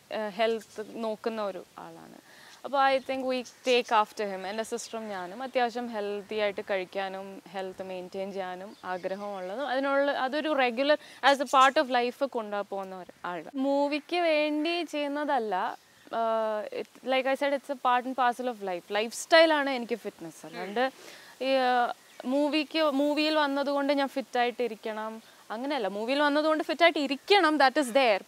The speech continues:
പക്ഷേ അതിന് മുമ്പേ it is, ആഹ്, നമ്മളുടെ ഒരു റുട്ടീൻ പോലെയാണ്. I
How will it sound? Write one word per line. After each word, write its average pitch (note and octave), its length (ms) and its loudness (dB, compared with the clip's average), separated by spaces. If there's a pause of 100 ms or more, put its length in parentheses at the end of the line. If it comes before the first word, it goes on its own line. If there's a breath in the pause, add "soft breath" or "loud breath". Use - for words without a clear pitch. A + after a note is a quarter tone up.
പക്ഷേ D#4+ 320 0 (240 loud breath)
അതിന് C4 220 2
മുമ്പേ D4 540 0
it C4+ 120 -8 (120)
is, B3 140 -8
ആഹ്, A3 360 0
നമ്മളുടെ A#3 420 -4
ഒരു B3+ 480 0
റുട്ടീൻ C#4+ 420 0
പോലെയാണ്. F#3 420 -6 (400)
I A3 220 0